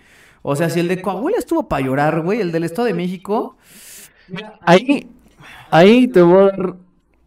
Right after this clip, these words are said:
Speaker 2: no la, no la razón, porque creo que sí es de mucho más importancia el Estado de México. En
Speaker 1: Amigo,
Speaker 2: cuestión de votos, espérame,
Speaker 1: va a
Speaker 2: espérame,
Speaker 1: estar
Speaker 2: espérame.
Speaker 1: Delfina, Guamón.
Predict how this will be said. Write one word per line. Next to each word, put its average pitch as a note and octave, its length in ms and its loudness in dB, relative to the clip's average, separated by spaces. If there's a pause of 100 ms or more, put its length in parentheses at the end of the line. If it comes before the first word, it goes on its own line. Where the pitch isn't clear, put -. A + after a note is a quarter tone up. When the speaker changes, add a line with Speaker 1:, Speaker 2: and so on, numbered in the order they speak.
(180)
Speaker 2:
no D#3 300 4
la, D#3 280 6
no C3+ 160 2
la D3 140 2
razón, C#3 480 -4 (600)
porque D3 380 0
creo E3+ 380 6
que D3+ 100 2
sí D#3 260 2
es D#3+ 180 4
de C#3+ 100 4
mucho B2 340 0
más C3+ 260 0
importancia C3 1080 0
el A2+ 280 -2
Estado C#3+ 220 0
de C#3 60 2
México. C3+ 440 -8 (400)
En B2+ 100 -2
Speaker 1:
Amigo, F3 160 2
Speaker 2:
cuestión F#3+ 260 4
de - 60 -6
votos, E3 320 -2
espérame, B2+ 260 -2
Speaker 1:
va F3 60 -2
a - 60 0
Speaker 2:
espérame, - 0 -
Speaker 1:
estar A3 260 -2
Speaker 2:
espérame. F#3+ 160 0
Speaker 1:
Delfina, F3 540 -2
Guamón. B2 720 -6